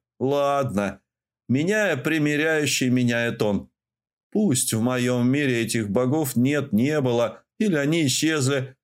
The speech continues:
а у вас они где? Почему, как оголтелые фанатики, сотни взрослых, умных людей гоняются за подростком,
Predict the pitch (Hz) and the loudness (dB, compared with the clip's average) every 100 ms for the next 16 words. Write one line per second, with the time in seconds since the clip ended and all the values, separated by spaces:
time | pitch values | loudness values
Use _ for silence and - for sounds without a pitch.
0 | _ 156 156 139 143 147 147 143 151 131 | _ -2 -2 0 0 0 0 0 0 0
1 | 143 143 131 - _ _ - 127 - 156 | 0 0 -2 -12 _ _ -2 0 0 0
2 | 156 151 135 156 135 151 - - 170 170 | 0 0 0 0 0 0 -2 0 0 2
3 | 165 131 165 170 165 165 143 127 127 120 | 0 0 0 0 2 2 0 -2 -2 -4
4 | - - _ - - 139 127 143 135 104 | -6 -16 _ -6 -2 0 0 0 0 0
5 | 110 160 - 156 147 131 - _ - 190 | 0 0 0 0 0 -4 -12 _ -2 0
6 | 180 185 180 175 135 123 160 143 143 143 | 0 0 0 0 0 0 0 0 -2 0
7 | 160 156 - 160 143 165 170 170 170 180 | 0 0 -2 -2 -2 -2 0 0 0 0
8 | 156 131 - 110 98 | 0 0 -2 -2 -2